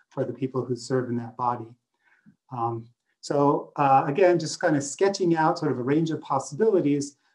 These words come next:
um, but clearly, uh, our government as it's, uh, sort of structured today is not working well,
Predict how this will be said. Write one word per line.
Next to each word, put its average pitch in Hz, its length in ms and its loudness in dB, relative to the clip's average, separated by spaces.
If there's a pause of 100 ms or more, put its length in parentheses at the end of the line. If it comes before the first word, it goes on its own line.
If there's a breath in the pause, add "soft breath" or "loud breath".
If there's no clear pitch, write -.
(160)
um, 135 140 -2
but 135 280 -2
clearly, 156 680 0 (380)
uh, 131 400 -2 (380)
our 135 160 0 (800)
government 170 440 2
as 135 200 0
it's, - 420 -4 (100)
uh, 131 140 -4
sort 127 180 -8
of 123 80 -6
structured 180 420 0
today 135 460 0 (260 loud breath)
is 113 160 -4
not 170 540 2
working 135 360 -2
well, 117 440 -4